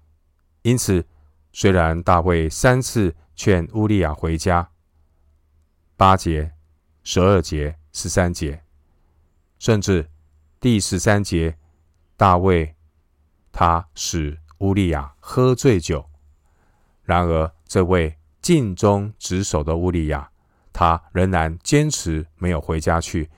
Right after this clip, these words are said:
与妻子同寝。十一节。经文十一节，赫人乌利亚他提到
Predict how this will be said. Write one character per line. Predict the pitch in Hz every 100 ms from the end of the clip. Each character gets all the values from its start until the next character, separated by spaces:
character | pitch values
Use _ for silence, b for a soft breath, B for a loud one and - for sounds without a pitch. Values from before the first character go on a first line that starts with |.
| _
与 | - 80 76
妻 | - - 92
子 | 87
同 | 76 78 80
寝。 | - 73 71 _ _ _
十 | - 80
一 | 80
节。 | - 69 73 _ _ _ _ _ _ _ _ _ _ _ _ _ _ _ _ _ _ _ _ _ _ _ _ _ -
经 | 185
文 | 180 131
十 | -
一 | 117
节， | 120 87 80 80 - _ _ _ _ _ _
赫 | - 165 143
人 | 98 104
乌 | 123
利 | 117
亚 | 90 80 76 -
他 | - 95
提 | - 82
到 | 87 78